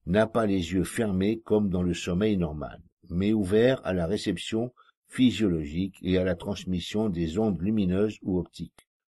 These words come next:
comme à l'état normal. Mais l'interprétation de ces impulsions est chez lui influencée par son acceptation des déclarations de l'hypnotiseur. Autrement dit, quand celui-ci tient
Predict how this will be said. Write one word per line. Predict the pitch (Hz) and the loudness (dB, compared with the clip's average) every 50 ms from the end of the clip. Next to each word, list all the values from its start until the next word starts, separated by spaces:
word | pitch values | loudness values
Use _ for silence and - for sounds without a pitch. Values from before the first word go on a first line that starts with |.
| _ _ | _ _
comme | - 113 117 123 123 - - | 6 6 6 6 4 2 -2
à | 98 95 | -2 -2
l'état | 95 92 90 98 92 | -2 -2 -2 -2 -2
normal. | 90 95 98 101 92 80 69 60 52 - - _ _ _ - | 0 0 0 -2 -2 -4 -4 -6 -12 -18 -20 _ _ _ -8
Mais | 95 92 95 104 123 139 - - _ _ _ _ _ _ _ | -4 0 2 2 2 2 0 -6 _ _ _ _ _ _ _
l'interprétation | - 80 101 120 123 - 127 107 - - 113 107 - 107 104 90 - - - 110 113 123 113 | -4 0 0 0 2 0 -2 -4 0 0 0 0 0 -2 -4 -4 -6 -4 -4 -2 -2 -2 -4
de | 90 78 | -4 -6
ces | 80 - - 90 82 95 | -8 -6 -4 -2 -2 0
impulsions | 107 98 90 101 98 87 - - 90 90 98 110 - - | -2 -2 -2 -4 -6 -6 -6 -6 -4 -4 -4 -6 -8 -6
est | - 92 95 95 | -2 -2 0 0
chez | 92 - - 110 101 | -2 -2 -2 -2 -2
lui | 95 92 98 101 95 - | 0 0 -2 -2 -2 -2
influencée | - 113 113 110 - 90 87 87 82 78 85 - - - 87 85 85 85 _ _ _ _ _ _ _ _ | -4 -6 -6 -6 -4 -4 -4 -4 -4 -4 -8 -12 -8 -6 -4 -4 -4 -6 _ _ _ _ _ _ _ _
par | - - 95 87 - | -4 -4 -4 -4 -6
son | - - 95 90 | -4 -2 -2 0
acceptation | 98 113 - - 113 101 85 - 95 82 - - - 107 104 107 | -2 -4 -4 -4 -4 -4 -4 -4 -6 -6 -6 -6 -4 -2 0 0
des | 101 85 73 87 85 | 0 0 0 0 0
déclarations | 82 98 87 90 98 92 85 82 85 - - 110 107 | 0 -2 -2 -2 -2 -2 -2 -4 -6 -6 -4 -2 -2
de | 101 85 73 92 | -2 -2 -2 -2
l'hypnotiseur. | 95 95 107 123 117 - - 101 90 - - 80 71 - 62 - - _ _ _ _ _ _ _ _ | -2 0 0 -2 -2 -2 -6 -6 -6 -6 -8 -8 -10 -10 -12 -16 -18 _ _ _ _ _ _ _ _
Autrement | - - - - - 85 85 87 90 87 | -10 -8 -8 -6 -6 -2 0 0 2 2
dit, | 87 98 113 135 143 139 _ _ _ _ _ _ _ _ _ | 2 0 0 0 -2 -4 _ _ _ _ _ _ _ _ _
quand | - 90 95 95 95 | -4 -2 -2 -2 -2
celui-ci | 92 - 95 90 85 87 90 87 - 131 151 147 - | -2 -2 0 0 2 2 0 0 2 0 0 0 -2
tient | - - 95 104 120 123 120 | -4 -2 0 0 0 0 -4